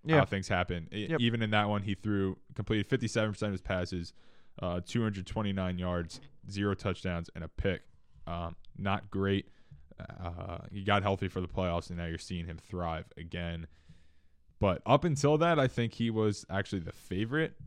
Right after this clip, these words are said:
Speaker 2: Um, and then Patrick
Speaker 1: I think he was the
Speaker 2: Mahomes
Speaker 1: favorite after the, uh, that Titans game. I think that's when, like, the narrative was, you know, I think he was a betting odds favorite then.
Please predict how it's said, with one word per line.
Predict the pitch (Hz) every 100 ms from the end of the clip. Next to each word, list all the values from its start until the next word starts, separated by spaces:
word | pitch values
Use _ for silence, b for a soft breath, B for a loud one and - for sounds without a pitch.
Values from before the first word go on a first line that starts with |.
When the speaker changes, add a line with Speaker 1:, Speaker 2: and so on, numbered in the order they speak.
| -
Speaker 2:
Um, | 87 87 87 -
and | 87 87
then | 85 85
Patrick | - 101 - -
Speaker 1:
I |
think | 180 190
he | 196
was | 190 151
the |
Speaker 2:
Mahomes | 123
Speaker 1:
favorite | - 127 131 123 120 -
after | 101 104 - 113 104 98
the, | 92 90 87 85 - - - - - - - - - - -
uh, | 85 92 82 -
that | 90 85 - - -
Titans | 95 - 98 90
game. | 101 98 101 -
I | -
think | - -
that's | 90 -
when, | 87 90 85
like, | 85 -
the |
narrative | 85 87 87 85
was, | 87 -
you |
know, | 82 87 87 85 85 - - _ -
I |
think | 104 98
he | 120
was | 113 92
a |
betting | 82 95 87 98 - - - - -
odds | 85 85 87
favorite | - 98 95 98 -
then. | 101 104